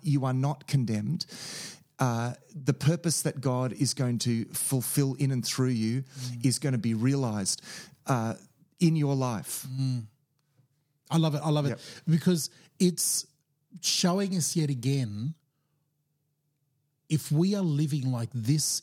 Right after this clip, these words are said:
Speaker 2: is our heaven on earth now,
Speaker 1: Yep.
Speaker 2: then we read it the wrong way. But if we're reading
Speaker 1: Yeah.
Speaker 2: that we're not, we're, we're citizens of a future place,
Speaker 1: Yeah.
Speaker 2: then we read it in a different way. And the other thing I was really, Matt, you're probably gonna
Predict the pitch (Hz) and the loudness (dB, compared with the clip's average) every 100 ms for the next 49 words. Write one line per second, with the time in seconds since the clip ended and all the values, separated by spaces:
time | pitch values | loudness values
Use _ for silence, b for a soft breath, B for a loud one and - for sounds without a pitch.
0 | - 139 131 131 113 131 127 120 120 110 | 0 0 2 0 0 -2 0 0 0 -2
1 | 98 - - - 120 117 110 92 123 160 | -4 -6 -12 -18 -4 0 0 -2 -4 -4
2 | _ 123 107 - _ _ _ - 147 143 | _ 0 0 0 _ _ _ -2 2 4
3 | 165 143 170 180 135 139 131 131 127 143 | 2 2 2 2 0 0 0 0 0 0
4 | 135 107 147 139 160 147 139 156 117 104 | 0 0 0 0 0 2 2 2 2 2
5 | 131 B B B 151 143 147 175 165 180 | -2 B B B 0 4 4 4 2 0
6 | 175 - - 160 175 185 170 165 170 175 | -2 -10 -6 4 4 6 2 2 2 2
7 | 151 170 - 208 214 180 151 135 123 175 | -2 -2 2 2 2 2 2 0 0 2
8 | 160 143 - 151 147 - - - 120 107 | 2 -2 -2 -2 -2 -2 -2 0 0 0
9 | - B - 151 156 147 165 147 139 127 | -2 B 0 2 4 2 2 0 0 0
10 | 131 143 139 131 - B B 147 160 196 | 0 2 2 0 -4 B B 2 4 2
11 | 208 170 156 139 139 160 135 151 139 117 | 2 2 0 0 0 0 0 0 0 2
12 | 131 170 165 143 127 127 131 - 143 131 | 2 4 2 2 -2 -4 -14 -14 -4 -2
13 | 147 131 127 135 131 127 120 | 0 -2 -2 0 2 0 -2